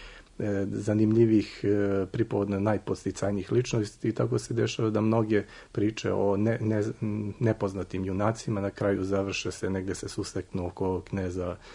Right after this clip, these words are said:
Miloša ili Karađorđe i tako dalje. Tako da u zapise Vukove i Mušickog, čo-, koji čine glavne izvore za Višnjićevu biografiju, treba spomenuti i nekoliko podataka koje je saopštio Sima Milutinović Sarajlija. Sima Milutinović Sarajlija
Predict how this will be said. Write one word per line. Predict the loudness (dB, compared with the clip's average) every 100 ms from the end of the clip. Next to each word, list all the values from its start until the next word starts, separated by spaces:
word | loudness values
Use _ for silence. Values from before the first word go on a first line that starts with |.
| -16 0
Miloša | 4 4 2 -2 -2
ili | -2 -2 -4
Karađorđe | -6 -4 -4 -4 -4 -2 -2 -2
i | -6 -6
tako | -8 -6 -4
dalje. | -4 -6 -10 -18 -4
Tako | -2 2 4
da | 6
u |
zapise | 6 6 6 2 0 2
Vukove | 4 4 2 -2 -2
i |
Mušickog, | -2 -2 0 0 -2 -4
čo-, | -2 -4 -2
koji | -2 -2
čine | 0 0
glavne | 2 4 4 2
izvore | 0 0 0 0
za | -2
Višnjićevu | -2 -2 -6 -6 -4
biografiju, | -2 -2 0 0 2 -2
treba | -2 -2 -2
spomenuti | -2 -2 0 0 0 0 0
i |
nekoliko | 0 0 -2 -2 -4
podataka | -4 0 2 0 -2 -4 -6
koje | -4 -4
je | -4
saopštio | -4 -4 -4 -6 -6
Sima | -4 0 0 0
Milutinović | -2 -6 -8 -4 -2 -2 -2 -8 -14 -20 -20
Sarajlija. | -6 -2 0 0 -4 -8 -12 -18 -20 -16
Sima | -4 0 4
Milutinović | 4 4 0 -2 -2
Sarajlija | 0 4 4 6 4